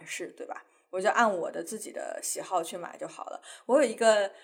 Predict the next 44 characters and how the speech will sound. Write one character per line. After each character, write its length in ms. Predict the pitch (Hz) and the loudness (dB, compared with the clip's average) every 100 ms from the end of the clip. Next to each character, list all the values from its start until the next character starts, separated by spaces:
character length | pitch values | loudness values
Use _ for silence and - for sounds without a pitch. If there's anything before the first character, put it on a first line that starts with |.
| - | -16
例 260 | - 277 247 | -4 0 0
子 180 | 190 175 | -2 -4
是， 280 | - 196 175 | -4 -2 -2
我 180 | 175 | -2
现 140 | - 269 | 2 4
在 160 | 247 | 6
在 40 | 240 | 4
这 160 | 262 | 4
边 200 | 220 165 160 | 0 -2 -8
啊， 160 | - - _ _ | -10 -16 _ _
我 200 | - - | -8 -2
现 140 | 196 294 | 2 4
在 60 | |
穿 200 | 254 277 | 4 2
的 60 | 262 | 4
最 140 | 262 | 4
多 180 | 240 220 | 4 4
的 80 | 226 | 2
是 120 | 220 | 2
运 180 | 220 226 | 0 0
动 160 | 196 175 | 0 -4
品 200 | 165 - | -8 -14
牌， 340 | 160 - - _ _ _ _ _ - - - | -10 -10 -12 _ _ _ _ _ -20 -20 -6
就 140 | 240 | -2
舒 220 | 226 269 | 0 0
服 160 | 254 190 | 0 -4
为 160 | 160 | -6
主 160 | 175 - | -6 -10
嘛， 220 | - - - _ _ | -12 -16 -18 _ _
并 200 | - 311 | 0 2
且 340 | - 190 - - _ _ | 2 -2 -6 -12 _ _
运 140 | - 381 | -6 2
动 140 | 330 | 2
品 180 | 247 180 | 2 0
牌 400 | 165 165 - - - | -4 -4 -4 -4 -4
我 220 | 190 180 | -2 -2
几 260 | - 285 | -2 2
乎 260 | 370 381 381 | 2 4 0
不 220 | 370 339 | 0 -2
会 220 | 359 294 | 6 6
去 180 | 262 - | 6 0
逛 380 | 240 247 214 165 | 2 4 4 0
它 240 | 165 190 | -2 0
的， 480 | 185 160 - - - | 0 0 -2 -8 -12